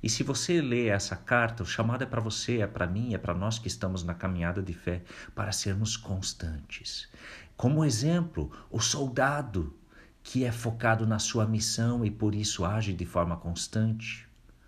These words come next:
Um bom soldado, assim como um bom atleta, focado na sua disciplina para manter o rendimento,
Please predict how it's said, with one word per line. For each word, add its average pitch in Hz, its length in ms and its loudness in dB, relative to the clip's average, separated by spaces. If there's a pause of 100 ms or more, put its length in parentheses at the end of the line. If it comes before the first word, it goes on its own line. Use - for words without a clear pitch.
(280)
Um 71 80 -4
bom 92 240 2
soldado, 67 640 -6 (340)
assim 160 300 4
como 143 260 4
um 123 80 2
bom 135 300 6
atleta, 120 680 2 (320)
focado 151 720 4
na 113 120 6
sua 131 380 2
disciplina 151 1120 0
para 107 300 2
manter 104 380 2
o 107 60 4
rendimento, 107 960 0